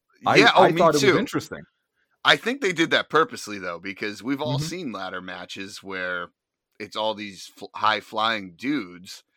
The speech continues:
Speaker 2: and it's just, you know, high flyer after high flyer after high flyer after
Speaker 1: Mm-hmm.
Speaker 2: spot after spot. And this one was different. They did some cool things where, you know, Hobbs and, and Keith Lee ripped the, the ladder
Speaker 1: Yeah, that was
Speaker 2: apart,
Speaker 1: kinda
Speaker 2: which
Speaker 1: cool.
Speaker 2: was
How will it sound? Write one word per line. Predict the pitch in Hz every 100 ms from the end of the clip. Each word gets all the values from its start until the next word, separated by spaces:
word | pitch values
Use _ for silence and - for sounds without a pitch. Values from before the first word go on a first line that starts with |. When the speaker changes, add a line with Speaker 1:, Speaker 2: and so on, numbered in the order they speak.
| _ _ _
Speaker 2:
and | 110 113
it's | 107 -
just, | - 110 - -
you | - 104
know, | 90
high | 90 107 104
flyer | - 104 101 101 101
after | 95 -
high | 92 104 101
flyer | - 101 98 95 95
after | 95 95
high | 101 101
flyer | 101 - 98 98 98
after | 95 - 95 -
Speaker 1:
Mm-hmm. | 147 98
Speaker 2:
spot | 98
after | 95 95 92
spot. | - - 139 147 104 - _ _ _ -
And | 107 143
this | 175
one | 196
was | 185 117
different. | 139 226 151 110 - -
They | 120
did | 151 170
some | 151 131
cool | - 151
things | - 147 160 143
where, | 104 104 98 92 _ _ _
you | 107
know, | 107
Hobbs | 101 104 113 120 117 101
and, | 98 95 87 -
and | 92 90 _
Keith | 117 110 _
Lee | 101 104 113
ripped | 98 90 113 _
the, | 110 101 95 90 _ _ _ _
the | 104
ladder | 98 90 98 113
Speaker 1:
Yeah, | 123
that | 120 123
was | 110
Speaker 2:
apart, |
Speaker 1:
kinda | 110 135 113
Speaker 2:
which | -
Speaker 1:
cool. | 120
Speaker 2:
was | 143